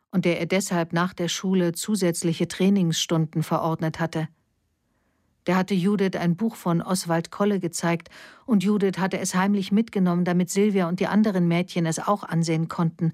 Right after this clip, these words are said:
Lauter nackte Menschen, die das taten, was Georg und sie nun taten. Es war ganz normal, ganz natürlich. Es war Liebe. Und Judith hatte Silvia gesagt, die Männer wüssten schon, wie es geht.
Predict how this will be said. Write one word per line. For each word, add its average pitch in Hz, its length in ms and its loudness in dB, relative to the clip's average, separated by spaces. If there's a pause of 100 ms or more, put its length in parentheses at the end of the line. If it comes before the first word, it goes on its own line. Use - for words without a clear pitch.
(840)
Lauter 170 400 0
nackte 170 360 0
Menschen, 180 420 2
die 170 140 -2
das 185 240 -2
taten, 185 360 -2
was 170 200 -2
Georg 190 280 2
und 175 160 0
sie 208 140 2
nun 175 220 2
taten. 156 420 -6 (840)
Es 196 140 0
war 240 160 2
ganz 262 300 -2
normal, 220 520 2 (560)
ganz - 280 -2
natürlich. 247 760 -2 (600)
Es 202 160 0
war 233 140 4
Liebe. 226 460 0 (760)
Und 190 180 2
Judith 190 440 2
hatte 180 200 -2
Silvia 180 380 2
gesagt, 180 440 -2 (280)
die 180 80 0
Männer 202 340 2
wüssten 214 380 -2
schon, 170 320 0
wie 170 80 0
es 156 160 -4
geht. 160 260 -2